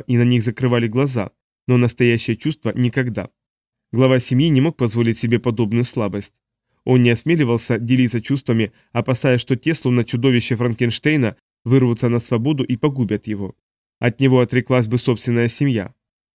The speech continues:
И тем не менее он продолжал идти по краю. Он осмелился ввести Майкла в общество Сангари. Он вступил в союз с Гаабами, женив сына на их дочери.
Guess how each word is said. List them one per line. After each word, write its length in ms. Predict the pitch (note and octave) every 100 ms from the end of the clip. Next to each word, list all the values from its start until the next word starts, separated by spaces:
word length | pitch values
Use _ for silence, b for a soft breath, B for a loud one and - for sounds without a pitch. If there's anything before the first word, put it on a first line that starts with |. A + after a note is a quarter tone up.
| _
И 100 | A#2
тем 200 | B2+ B2+
не 100 | B2
менее 240 | E3+ D#3+
он 180 | C3+ F#3
продолжал 500 | - C3 B2 A#2+ D#3+ -
идти 200 | A2+ A#2+
по 120 | B2
краю. 400 | - G#2+ G2 F#2+ _ _ _ _
Он 200 | B2 B2+
осмелился 520 | B2 - B2 B2 -
ввести 360 | A#2 B2 A#2+ B2+
Майкла 340 | B2 B2 A#2+ A#2
в 80 | B2+
общество 400 | B2 - A#2 B2
Сангари. 540 | - B2 B2+ A#2+ F2 _ _ _ _ -
Он 140 | A#2+
вступил 380 | - C3+ B2 C3
в 40 |
союз 360 | - B2 B2 G#2+
с 40 |
Гаабами, 540 | A2 B2 C#3+ A2+ G#2+ - _ _ -
женив 320 | A2+ C3+ B2+
сына 260 | - C3+ A#2+
на 140 | A#2+
их 120 | B2+
дочери. 460 | B2 G#2 - G2